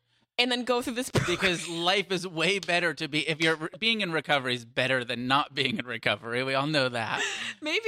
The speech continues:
Speaker 1: I'll get an addiction, go
Speaker 2: You
Speaker 1: through the program, and then let people know it works.
Speaker 2: That's what you need to do.
Speaker 1: It's extreme, but life is short.
Speaker 2: <laughs> Totally.
Speaker 1: And I can use my meditative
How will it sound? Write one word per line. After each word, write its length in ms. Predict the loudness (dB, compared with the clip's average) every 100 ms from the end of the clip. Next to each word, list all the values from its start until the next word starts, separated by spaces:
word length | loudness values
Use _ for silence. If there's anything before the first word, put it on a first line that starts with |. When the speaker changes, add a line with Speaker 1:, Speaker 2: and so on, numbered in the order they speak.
| 0
Speaker 1:
I'll 80 |
get 180 | 2 0
an 100 | 0
addiction, 680 | 0 0 0 0 -2 -4 -2
go 220 | 2 2
Speaker 2:
You 40 |
Speaker 1:
through 120 | 2 -2
the 60 |
program, 520 | 0 0 0 0 0 0
and 80 |
then 140 | 0 0
let 160 | -2
people 220 | -2 -2 0
know 200 | 0 2
it 40 |
works. 240 | 0 0
Speaker 2:
That's 200 | -2 -2
what 160 | -2 -4
you 60 | -4
need 180 | -4 -4
to 60 |
do. 60 | -2
Speaker 1:
It's 140 | 0
extreme, 760 | 0 0 0 0 0 0 -2 -4 -2
but 300 | 0 0 0
life 240 | -2 -2
is 80 | -2
short. 560 | 0 2 0 0 -2 -2
Speaker 2:
<laughs> 80 | -2
Totally. 400 | -4 -6 -6 -2
Speaker 1:
And 100 | 0
I 60 | 0
can 160 | -2
use 120 | -2
my 140 | 0 -2
meditative 840 | 0 -2 -2 -2 0 0 0 -4